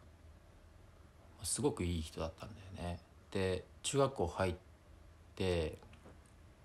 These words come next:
のべに久しぶりに会ったら、めちゃくちゃ不良になってたんだよね。もう学校一の悪になってたんだよ。眉毛なかっ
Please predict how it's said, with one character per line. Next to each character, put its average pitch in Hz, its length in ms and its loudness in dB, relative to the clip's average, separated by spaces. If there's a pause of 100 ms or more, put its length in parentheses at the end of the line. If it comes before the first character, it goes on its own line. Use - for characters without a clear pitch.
(1500)
の 113 100 6
べ 113 140 8
に 85 100 4
久 92 220 0
し 110 160 2
ぶ 104 80 4
り 101 40 6
に 101 120 6
会 95 60 4
っ - 100 2
た - 100 -6
ら、 - 300 -4 (2250)
め 82 180 0
ち - 120 -4
ゃ 95 60 -2
く - 60 -6
ち - 100 0
ゃ - 20 -4
不 - 100 2
良 120 140 6
に 123 60 6
な 131 60 6
っ 127 60 -4
て - 60 -12
た - 80 2
ん - 60 -2
だ - 100 -4
よ - 60 -10
ね。 - 260 -10 (880)
も 87 380 4 (180)
う - 20 -4
学 87 220 2 (120)
校 123 260 10
一 98 200 6
の 85 140 8
悪 82 120 4
に 78 80 4
な 78 80 2
っ 73 40 -2
て - 80 -8
た - 120 -4
ん 71 100 -4
だ - 80 -8
よ。 - 80 -10 (720)
眉 104 260 6
毛 85 120 4
な 85 160 4
か 82 100 -2
っ 78 80 -2